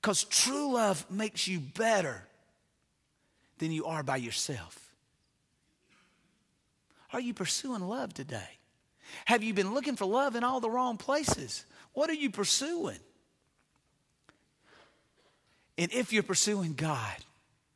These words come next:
I mean, if you're pursuing love, I've got good news for you. You can find it today because God has showed up.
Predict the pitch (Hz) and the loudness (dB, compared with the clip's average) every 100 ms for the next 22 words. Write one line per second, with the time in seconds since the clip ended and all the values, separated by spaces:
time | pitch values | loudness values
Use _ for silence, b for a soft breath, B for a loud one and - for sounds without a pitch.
0 | _ _ _ _ _ - B - 185 233 | _ _ _ _ _ -20 B -4 0 0
1 | - 196 170 - 202 165 143 151 131 92 | 0 -2 0 0 2 2 4 4 2 -2
2 | - - _ _ B - 165 165 127 151 | -10 -20 _ _ B 0 4 2 2 -2
3 | 143 147 131 - 104 87 - _ _ _ | -2 -2 -2 -6 -10 -12 -18 _ _ _
4 | _ b b b - 165 123 156 139 117 | _ b b b -6 -6 -2 0 0 -2
5 | 110 113 113 104 - _ _ _ _ _ | -6 -6 -4 -4 -6 _ _ _ _ _
6 | _ _ b b b - 170 170 110 131 | _ _ b b b -4 4 4 4 4
7 | 139 123 107 - 107 95 - | 4 4 0 -4 -6 -10 -14